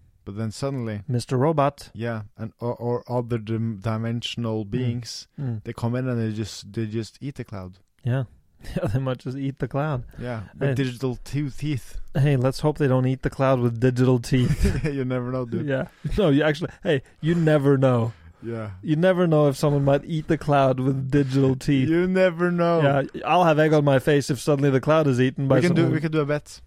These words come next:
Speaker 2: Mm,
Speaker 1: We
Speaker 2: that,
Speaker 1: could do,
Speaker 2: okay, let's
Speaker 1: we
Speaker 2: do
Speaker 1: go,
Speaker 2: a bet.
Speaker 1: we, we go do some we-, oh, I just figured out a major, uh, cool website.
Speaker 2: Yeah.
Speaker 1: Copyright. I, I'm co-, trademarking this. I'm copywriting this
Speaker 2: All right.
Speaker 1: idea.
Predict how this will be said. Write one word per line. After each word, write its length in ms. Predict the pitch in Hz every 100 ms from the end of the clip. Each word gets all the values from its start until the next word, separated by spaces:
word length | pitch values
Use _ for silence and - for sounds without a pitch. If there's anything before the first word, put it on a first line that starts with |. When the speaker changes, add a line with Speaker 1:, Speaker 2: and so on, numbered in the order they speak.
| - 147
Speaker 2:
Mm, 220 | 135 110 139
Speaker 1:
We 40 |
Speaker 2:
that, 80 | 120
Speaker 1:
could 80 | 147
do, 60 | -
Speaker 2:
okay, 240 | 147 143
let's 160 | 127 156
Speaker 1:
we 40 |
Speaker 2:
do 60 | 127
Speaker 1:
go, 80 | 127
Speaker 2:
a 20 |
bet. 220 | 113 - - -
Speaker 1:
we, 260 | 165 180
we 240 | 175 165 170
go 200 | 170 185
do 220 | 156 160
some 180 | 156 151
we-, 160 | 147 - _ _
oh, 260 | 165 170 123 - - _ _ _ _ _ _
I 80 | 127
just 260 | 127 135
figured 220 | - 135 131
out 140 | 123
a 40 |
major, 420 | 131 131 131 123 120 _ -
uh, 140 | 139 -
cool 240 | - 156
website. 580 | 160 160 131 123 101 -
Speaker 2:
Yeah. 240 | 131 107 101 - _ _ _ _
Speaker 1:
Copyright. 560 | - 143 139 143 165 - -
I, 160 | 127 -
I'm 180 | 127 127
co-, 260 | - - 110
trademarking 760 | - 151 151 151 139 - 139 139
this. 220 | 123 -
I'm 100 | 117
copywriting 640 | - 143 135 131 127 139
this 180 | 131 131
Speaker 2:
All 60 | 117
right. 40 |
Speaker 1:
idea. 240 | 117 120